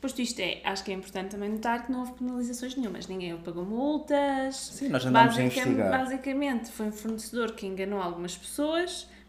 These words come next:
Speaker 1: principalmente a questão do El Corte Inglês e do Auchan. O do ikea, nós não sabemos se eles foram
Speaker 2: Ah,
Speaker 1: enganados ou não.
Speaker 2: sabíamos, sabíamos.
Speaker 1: <laughs> Não
Speaker 2: Os
Speaker 1: conseguimos,
Speaker 2: suecos são tramados.
Speaker 1: não conseguimos
Speaker 2: Não.
Speaker 1: apurar.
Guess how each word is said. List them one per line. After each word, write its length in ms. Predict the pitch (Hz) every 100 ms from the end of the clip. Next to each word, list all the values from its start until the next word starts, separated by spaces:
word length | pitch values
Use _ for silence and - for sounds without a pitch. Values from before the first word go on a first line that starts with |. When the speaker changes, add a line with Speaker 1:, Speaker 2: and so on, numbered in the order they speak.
| -
Speaker 1:
principalmente 840 | 214 214 214 214 220 214 208 -
a 60 | -
questão 500 | 185 - - 185 180
do 120 | 180
El 80 | 185
Corte 260 | 185 180
Inglês 300 | 180 190 180
e 60 | 170
do 80 | 165
Auchan. 380 | 165 - 247 370 - - - - - - - - - -
O 120 | 233
do 420 | 214 233 233 220
ikea, 300 | 226 226 190
nós 180 | 175 175
não 80 | 190
sabemos 400 | - 190 185 180
se 60 |
eles 80 | 175
foram 180 | - -
Speaker 2:
Ah, 20 |
Speaker 1:
enganados 400 | - 190 180 180
ou 100 | 180 120
não. 120 | 131
Speaker 2:
sabíamos, 320 | 127 110 87 -
sabíamos. 400 | - 262 214 -
Speaker 1:
<laughs> 340 | 311 - 339 - - 415 392 294
Não 120 | - 196
Speaker 2:
Os 40 |
Speaker 1:
conseguimos, 120 | 202
Speaker 2:
suecos 260 | 139 131 -
são 140 | 127
tramados. 460 | 117 139 127 113 104
Speaker 1:
não 60 | 262
conseguimos 340 | 240 202 123
Speaker 2:
Não. 80 | 208
Speaker 1:
apurar. 560 | 190 202 180 233 -